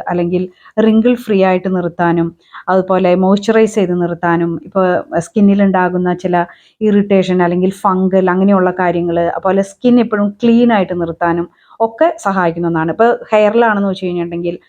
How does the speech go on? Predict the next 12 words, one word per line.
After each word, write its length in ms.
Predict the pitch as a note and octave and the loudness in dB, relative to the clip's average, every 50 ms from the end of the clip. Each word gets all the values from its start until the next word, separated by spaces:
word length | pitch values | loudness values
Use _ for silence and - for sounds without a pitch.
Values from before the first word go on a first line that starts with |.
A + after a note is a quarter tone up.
| _ _ _ _ _ - | _ _ _ _ _ -2
ആം, 220 | F3 E3+ E3 E3+ E3+ F3 - - - B2+ B2 - - | 0 0 2 0 0 -4 -6 -6 -8 -8 -8 -4 -2
എക്സാമ്പിൾ 360 | G#3 G3 G3+ A3 G#3+ G#3 A3 A3+ | 0 2 2 2 2 0 0 0
പറയുകയാണെങ്കിൽ 420 | A3+ G3+ F#3+ F3+ F3+ F3+ F3+ F3+ | 0 0 0 -2 -2 -2 -2 -2
റോസ്മേരി 360 | F#3+ F#3 F#3 - - G3+ G3+ G#3+ | -2 -2 -2 -2 -2 -2 0 0
എസൻഷ്യൽ 400 | F#3 - - F3 E3 - E3+ D#3+ | -2 -2 -4 -6 -8 -6 -4 -2
ഓയിൽ 180 | D#3 D3+ E3 F3 | -2 0 0 0
അത് 140 | - - | 0 0
ഉപയോഗിച്ച് 320 | G3+ G3 G#3+ G3+ F#3 F#3+ - | 0 2 2 0 0 -2 -2
കഴിഞ്ഞിട്ടുണ്ടെങ്കിൽ 480 | G3+ F#3 F#3 F3+ F3+ F3+ F3 F3+ F#3 F#3 | -2 -2 0 -2 -2 -4 -4 -4 -2 -2
നമുക്ക് 220 | F#3 F3+ F3 - G3 | -4 -4 -2 0 0
നര 340 | G3 F#3 F3+ F3+ F3+ F#3+ G#3+ | 2 2 2 2 2 0 0
കുറയ്ക്കുക, 440 | G#3+ G#3+ G3 F3 - - D#3+ D#3+ | 0 0 -2 -2 -4 -4 -2 -2